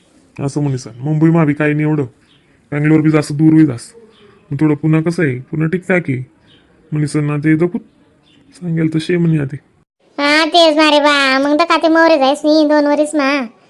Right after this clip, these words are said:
Speaker 2: काय पोरगं बी ते टाकणंच पडी शाळा मा. मग शेस का नाही उपाधी. मग. आणि समजा पोरगं मन पाठीली सून तुमले दोन्हीची वाईट बी लाय दिसू. पण मग तुमनं चित लागी का? मग.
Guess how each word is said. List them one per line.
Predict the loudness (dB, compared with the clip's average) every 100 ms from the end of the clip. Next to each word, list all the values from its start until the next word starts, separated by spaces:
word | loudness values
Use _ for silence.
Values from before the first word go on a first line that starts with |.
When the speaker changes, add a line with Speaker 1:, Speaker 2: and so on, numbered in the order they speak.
| _ _ _ -6
Speaker 2:
काय | -2
पोरगं | 0 2 0
बी | 0
ते | -2
टाकणंच | -4 -4 -6
पडी | -6 -6
शाळा | -4 -6 -6
मा. | -10 -18 _
मग | -12
शेस | -4 -2 -2 -2
का | -2
नाही | -2
उपाधी. | -2 -4 -4 -8 _ _ _ _ _ _ _ _
मग. | -8 -6 -8 _ _ _ _ -8
आणि | -2
समजा | 0 2 2
पोरगं | 4 4 4 2
मन | 2
पाठीली | 0 0 0 0
सून | -2 -4 -2
तुमले | -2 0
दोन्हीची | 0 -2 -2
वाईट | 0 0 -2
बी | -4
लाय | -4
दिसू. | -6 -8 -12 -16 _ _ _ _ _
पण | -4
मग | -2
तुमनं | 0 0 0
चित | -2 0
लागी | 0 2 0
का? | 0 0 0 -4 -12 _
मग. | -10 -8 -10